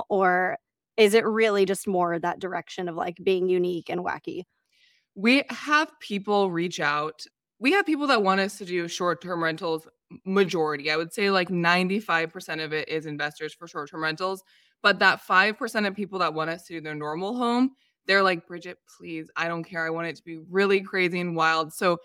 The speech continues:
Speaker 2: it's fun because I was a little concerned about, you know, for normal homes, residential, that they wouldn't want it to be so wild. But these people have actually wanted it to be outrageous. So it's, it's worked out perfectly.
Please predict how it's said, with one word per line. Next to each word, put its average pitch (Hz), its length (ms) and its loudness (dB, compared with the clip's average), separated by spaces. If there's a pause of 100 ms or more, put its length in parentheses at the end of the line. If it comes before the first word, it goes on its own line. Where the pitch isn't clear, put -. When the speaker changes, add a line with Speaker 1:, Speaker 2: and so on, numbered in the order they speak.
(300)
Speaker 2:
it's 226 220 4
fun 226 340 6
because 247 220 0
I 202 60 4
was 196 120 0
a 190 40 -4
little 214 220 2
concerned 190 460 -6
about, 165 340 0
you 175 100 -6
know, 156 200 -4
for 165 160 -8
normal 160 400 -4
homes, 151 480 -10
residential, 151 600 -4
that 151 220 -6
they 165 100 0
wouldn't 160 280 -2
want 151 160 0
it 139 80 -4
to - 80 -20
be 151 140 -12
so 151 180 -12
wild. 160 540 0 (260)
But 175 100 0
these 202 160 4
people 214 260 -2
have 202 220 2
actually 190 320 0
wanted 175 260 -2
it 160 120 -4
to 170 80 -18
be 156 260 -6
outrageous. 160 560 -2
So 151 160 -10
it's, 147 220 -10
it's 196 160 -2
worked 220 200 2
out 240 160 6
perfectly. 202 460 0